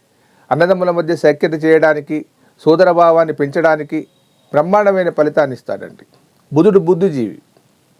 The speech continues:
మీరు పెట్టిన పెట్టుబడులు ఏవైతే ఉంటే, ఇప్పటి వరకు అంచనాలకు అందకుండా ఉండేది ఉంటే, ఈ పదకొండో ఇంట బుధుడున్న కారణం చేత ఏం చేస్తే బాగైతాం, ఎలా అయితే బాగైతాం, వ్యాపారం ఎలా అభివృద్ధి అవుతుందనే అంశాన్ని బుధుడు నెరవేరుస్తాడు.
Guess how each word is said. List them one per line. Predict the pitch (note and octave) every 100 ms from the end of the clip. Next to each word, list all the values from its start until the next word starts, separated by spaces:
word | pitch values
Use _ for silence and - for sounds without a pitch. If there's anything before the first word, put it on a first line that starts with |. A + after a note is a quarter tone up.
| _ _ _ _ _ -
మీరు | E3+ F#3+
పెట్టిన | F#3+ F3 G#3 A3
పెట్టుబడులు | G3 F3 G3+ G#3+ G3
ఏవైతే | F#3 F#3 F3+ F3+
ఉంటే, | D#3 E3 E3+ -
ఇప్పటి | D#3+ F#3+ F#3+
వరకు | F#3 G3 G3
అంచనాలకు | C#3+ D3+ G3+ G3+ G3 G3 F3+ D3 _ - -
అందకుండా | E3 G3+ G3+ G3 F#3
ఉండేది | E3+ E3 E3
ఉంటే, | D#3+ E3+ D#3 C#3+ -
ఈ | D#3
పదకొండో | D3+ D3+ E3+ G3 F3+
ఇంట | F3+ E3+ E3+
బుధుడున్న | D3 D3+ E3 E3
కారణం | D3+ D#3 D3+ D3 D3
చేత | C#3+
ఏం | C#3+ B2+ D3 F#3 F#3
చేస్తే | F#3 G3+
బాగైతాం, | F3 D3+ D#3 D3 C#3+ D3 B2+
ఎలా | D3+
అయితే | F3 E3 E3
బాగైతాం, | D3 C#3+ C3+ C3 C#3 B2+
వ్యాపారం | C3+ D3 E3+ D3
ఎలా | C#3+ D#3+
అభివృద్ధి | C3 D#3 D#3
అవుతుందనే | D3 D3 C#3
అంశాన్ని | C3 C3+ E3+ C#3
బుధుడు | A#2+ B2 D3 C#3+ A#2 -
నెరవేరుస్తాడు. | B2+ B2+ A#2+ - - - -